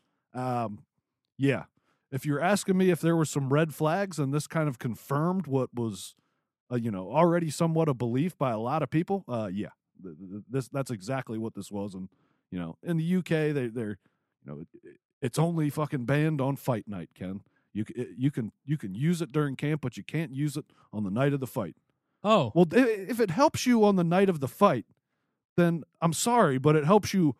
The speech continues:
Speaker 1: prepare to get to the <laughs> night of the fight before that. So what's the fucking difference? A-, and the, the, the law of the land states that, look, man,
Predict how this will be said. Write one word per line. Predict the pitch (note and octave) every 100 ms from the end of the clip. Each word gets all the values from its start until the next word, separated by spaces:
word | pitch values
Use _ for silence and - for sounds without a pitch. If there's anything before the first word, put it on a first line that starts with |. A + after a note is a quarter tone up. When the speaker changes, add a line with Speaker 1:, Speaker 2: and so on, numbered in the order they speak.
| _ _ _ -
Speaker 1:
prepare | F3+ C#3 - A3+ G#3 C3+ C3 - _ _ _ _ _ -
to | D3
get | B2+ G3+ -
to | D#3 C3
the | C3+
<laughs> | -
night | D3 C#3
of | C3 A#2
the |
fight | C3 D#3 D3+ A#2
before | D3+ - A3+ A#3+
that. | C#3 A2+ - - -
So | - F3
what's | F#3+ B3 -
the | A#3
fucking | - A3+ G3+ E3+
difference? | D3 A3+ C3+ F#2 - - _ _
A-, | - F3 F3+
and | F3 F3
the, | E3+ D#3+
the, | E3 E3 D#3
the | D3 D#3
law | D#3+ G#3 A3+ G#3+
of | D#3+
the | D3
land | E3+ A3 G#3+ E3
states | - E3+ D#3 -
that, | C#3+ C3+
look, | G3+ -
man, | D3+ D#3